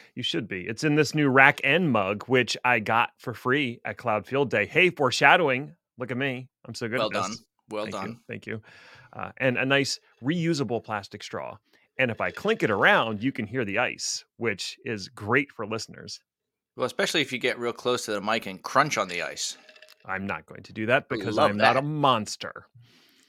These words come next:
Speaker 1: Well, I was recording a podcast. I'm not gonna say with who 'cause I don't want to name names or embarrass anyone, but they're a seasoned podcaster. They should know better. They were drinking some sort of beverage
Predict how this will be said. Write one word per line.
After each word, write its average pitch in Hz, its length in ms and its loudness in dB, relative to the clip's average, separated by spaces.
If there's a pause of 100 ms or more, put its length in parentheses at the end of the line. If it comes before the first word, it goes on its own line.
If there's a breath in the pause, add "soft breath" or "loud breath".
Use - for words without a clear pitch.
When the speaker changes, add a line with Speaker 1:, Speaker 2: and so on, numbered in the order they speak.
(500 soft breath)
Speaker 1:
Well, 143 120 2 (640)
I 139 80 6
was 127 160 0
recording 123 420 0
a 104 60 0
podcast. 95 500 0
I'm 95 120 -6
not 92 180 -6
gonna 101 140 -6
say 104 160 -6
with 92 160 -10
who 151 160 -4
'cause 107 140 -8
I 98 100 -2
don't 92 200 -8
want 95 160 -12
to - 100 -18
name 90 280 -10
names 90 280 -10
or 90 80 -14
embarrass 90 400 -12
anyone, 90 440 -10
but 90 300 -6 (260 soft breath)
they're 226 240 8
a 233 40 2
seasoned 107 580 0
podcaster. 98 840 -2
They 143 300 0
should 143 320 0
know 98 140 0
better. 101 380 -2 (240 soft breath)
They 147 160 4
were 165 160 2
drinking 156 640 -2 (240)
some 165 320 -2
sort 117 200 2
of 98 120 -4
beverage 104 500 2